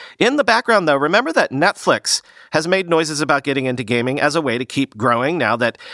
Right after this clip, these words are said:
they seem to be hitting a wall in terms of finding new video streaming subscribers. To that end, news that Netflix has acquired Finnish game developer Next Games for around seventy-two million dollars.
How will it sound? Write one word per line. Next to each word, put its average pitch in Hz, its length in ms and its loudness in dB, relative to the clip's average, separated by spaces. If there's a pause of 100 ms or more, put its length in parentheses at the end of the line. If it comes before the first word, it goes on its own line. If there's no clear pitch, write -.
(160)
they 92 120 -8
seem 107 260 0
to 104 80 -4
be 107 140 -2
hitting 107 240 -4
a 107 60 -2
wall 107 280 0
in 117 140 -6
terms 113 240 -2
of 113 100 -6
finding 110 340 -2
new 113 160 -2
video 208 400 0
streaming 156 380 0
subscribers. 110 720 -2 (380)
To 247 200 0
that 226 220 2
end, 180 440 0 (200)
news 113 320 -2
that 143 180 2
Netflix 123 340 -2
has 131 140 0
acquired 123 420 -2
Finnish - 360 -2
game 139 200 -2
developer 131 360 0
Next 147 320 -2
Games 175 280 0
for 156 160 0
around 139 200 0
seventy-two 135 460 -2
million 127 260 0
dollars. 156 480 0